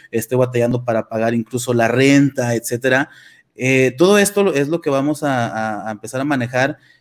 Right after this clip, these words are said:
y que, y vamos a compartirlo porque también tiene mucho que ver con la parte de la inteligencia emocional, que es básicamente también mucho de lo que trabajamos en los entrenamientos, este, en los talleres en Kairos,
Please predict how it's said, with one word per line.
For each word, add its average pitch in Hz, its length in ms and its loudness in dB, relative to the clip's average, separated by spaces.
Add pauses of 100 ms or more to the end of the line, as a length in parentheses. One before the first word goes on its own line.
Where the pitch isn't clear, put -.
(100)
y 123 180 -6
que, 120 400 2
y 120 220 -2
vamos 135 260 0
a 160 40 -4
compartirlo 131 520 -2
porque 135 220 -6
también 147 260 0
tiene 170 160 0
mucho 170 260 -2
que 165 100 -2
ver 151 180 0
con 165 100 -4
la 127 140 -2
parte 131 260 -6
de 143 60 -2
la 131 80 -2
inteligencia 120 540 -6
emocional, 120 540 -4
que 117 180 -2
es 117 160 -6
básicamente 117 800 -6 (300)
también 113 380 0
mucho 135 320 4
de 135 60 4
lo 120 100 2
que 117 100 -2
trabajamos 120 480 -2
en 123 80 -2
los 110 140 -8
entrenamientos, 107 680 -8
este, 107 300 -6
en 104 60 -8
los 104 120 -10
talleres 113 340 -2
en 135 100 -4
Kairos, 139 380 4